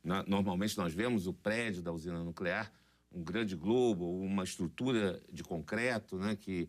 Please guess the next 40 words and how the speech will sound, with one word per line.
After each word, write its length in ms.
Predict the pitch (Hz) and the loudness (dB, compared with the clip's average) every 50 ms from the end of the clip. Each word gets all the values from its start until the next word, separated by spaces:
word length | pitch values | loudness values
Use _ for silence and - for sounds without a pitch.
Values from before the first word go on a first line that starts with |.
| - _ _ _ _ | -4 _ _ _ _
abriga 580 | - - 80 78 73 80 98 113 123 113 92 85 | -6 -4 -4 -2 0 0 2 2 2 2 2 0
ali 260 | 80 87 101 110 117 | 2 2 4 4 4
o, 60 | 110 98 87 82 80 80 - | 4 4 2 0 -4 -6 -6
o, 360 | - 90 87 85 - 98 92 | -4 -2 -2 -2 -2 -2 0
o 20 | 85 | 4
núcleo 340 | 92 101 104 101 101 92 | 4 4 2 2 0 0
do 100 | 87 90 | 2 2
reator. 460 | 87 85 98 104 113 - - 110 131 - - - - - _ - | 2 2 2 0 0 0 -2 -2 -2 -4 -8 -18 -20 -20 _ -8
A 100 | - 117 | -4 -2
usina 240 | 117 101 101 101 | 2 4 4 4
de 80 | 101 95 | 4 4
Chernobyl 420 | - 98 92 90 90 78 82 101 | 2 0 2 2 2 2 4 4
não 120 | 107 117 120 | 4 4 2
contava 520 | 117 - 101 85 80 - 95 101 104 95 | 2 2 0 0 2 0 0 0 0 -2
com 140 | 92 - 92 | -4 -6 -4
uma 260 | 90 87 87 87 85 82 - _ _ _ _ _ | -2 -2 0 -2 -2 -4 -8 _ _ _ _ _
contenção, 840 | - 92 95 90 - 98 90 85 - - - 95 95 104 107 110 104 - - _ _ - | -4 -4 -4 0 0 0 0 0 -2 -2 0 2 2 4 2 2 -2 -6 -12 _ _ -4
eh, 400 | 80 85 87 87 90 87 85 - - - | -2 0 0 2 0 0 -2 -4 -6 -4
eh, 300 | 82 80 80 80 80 - | -2 -2 0 0 -2 -2
compatível 640 | - - 107 98 - 90 80 - - 117 120 110 101 | 0 -2 0 0 0 -2 -4 -4 0 0 2 2 0
com 100 | - - | 0 -2
os 140 | 92 85 76 | -2 -2 -2
riscos 360 | 78 90 95 98 - - 92 90 | 0 0 0 0 -2 -4 -4 -4
associados, 760 | 85 - - 92 - - - 71 65 73 76 80 80 76 69 | -4 -4 -4 -6 -4 -2 -2 0 0 0 0 -2 -2 -4 -4
né, 160 | 71 80 85 82 - - - - _ _ _ _ - | -4 -4 -4 -4 -8 -14 -20 -20 _ _ _ _ -8
eh, 80 | 73 | -8
de 100 | 73 78 | -6 -6
perda 260 | 80 - 82 85 92 | -4 -2 0 0 0
de 80 | 92 85 | 0 0
controle 320 | - 117 90 85 101 98 95 | -2 -2 0 2 2 2 2
do 100 | 101 101 | 2 2
reator. 520 | - 226 214 190 - - 98 90 80 - - - _ _ _ - - - - - _ _ - | 2 2 0 -2 0 0 2 2 2 0 -4 -12 _ _ _ -20 -20 -20 -20 -20 _ _ 0
Também 640 | 117 101 95 95 117 139 143 139 135 123 117 104 | 2 4 4 4 4 4 4 6 6 4 4 2
era 180 | 101 101 98 98 | 2 0 0 2
um 80 | 98 98 | 2 2
reator 360 | 92 107 101 98 - 110 104 | 2 2 0 0 2 2 4
moderado 400 | 104 101 90 95 90 95 104 95 | 4 4 4 4 2 2 2 2
a 40 | 101 | 2
grafite, 520 | 92 98 95 92 - - 127 123 104 - | 2 2 0 -2 0 0 0 0 0 -2
que, 340 | - - 110 113 113 110 - | -4 0 2 4 4 2 2